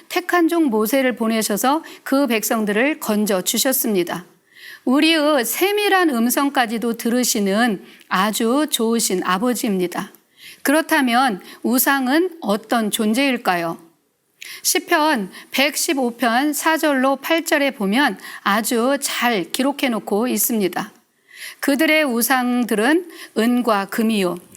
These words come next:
사람이 손으로 만든 것이라. 입이 있어도 말하지 못하며 눈이 있어도 보지 못하며 귀가 있어도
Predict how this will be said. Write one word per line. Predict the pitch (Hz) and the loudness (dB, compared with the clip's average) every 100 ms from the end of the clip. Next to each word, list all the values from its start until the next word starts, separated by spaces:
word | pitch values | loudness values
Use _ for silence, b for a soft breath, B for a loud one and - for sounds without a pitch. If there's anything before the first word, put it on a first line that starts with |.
| B | B
사람이 | - - 285 285 277 269 | -6 0 2 4 2 0
손으로 | - 320 302 240 233 277 | 2 2 2 2 0 0
만든 | 196 202 233 254 | 0 0 0 0
것이라. | 226 202 175 175 190 B B B | 0 0 -2 -4 -6 B B B
입이 | 247 262 302 294 | 0 2 2 2
있어도 | 247 - 220 233 277 311 | 0 -2 0 0 0 0
말하지 | 202 220 233 226 220 | 0 0 -2 -2 -4
못하며 | 196 202 226 196 170 180 B B B | -4 -2 -2 0 -2 -4 B B B
눈이 | 220 269 285 262 | 0 2 2 0
있어도 | 233 220 196 262 349 349 | 0 -2 0 0 0 -2
보지 | 233 202 208 | -2 0 -2
못하며 | 196 202 233 202 180 202 B B B - | -2 -2 -2 0 -2 -6 B B B -2
귀가 | 269 311 | 0 2
있어도 | 294 254 233 208 262 330 | 2 0 -2 0 0 -2